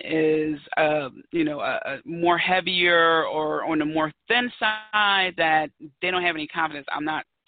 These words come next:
saying that at all. What I'm saying is what I have noticed in myself personally is that I feel more confident when I'm working out. And even right after I'm working out, I feel invincible,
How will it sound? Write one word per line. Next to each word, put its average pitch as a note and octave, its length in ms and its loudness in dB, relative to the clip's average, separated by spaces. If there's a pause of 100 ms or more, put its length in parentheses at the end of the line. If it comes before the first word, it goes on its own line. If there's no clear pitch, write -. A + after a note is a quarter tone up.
(160)
saying D#3 180 -2
that D3 120 -4
at C#3+ 120 -8
all. C#3+ 240 -8 (420)
What D#3+ 140 -8
I'm D3+ 120 -4 (140)
saying F3+ 300 0
is D3+ 140 -8
what D3 140 -8
I D3 140 0
have E3 260 -4
noticed G3 680 -4
in D3+ 200 -6
myself D#3 440 -6 (140)
personally C#3+ 560 -8 (280)
is D3+ 80 -12
that D3+ 100 -2
I D3+ 200 -2
feel E3 160 -4
more E3 360 -2 (200)
confident A3 600 -2 (280)
when D#3+ 180 -4
I'm D#3 240 -4
working D#3+ 400 -6
out. D#3+ 360 -6 (680)
And - 220 0
even F3 300 -2
right E3+ 260 2
after F3 280 -2
I'm D3 240 -6
working D3 380 -8
out, C#3 140 -4
I D#3 120 -2 (120)
feel A3+ 260 -2
invincible, D#3 800 -6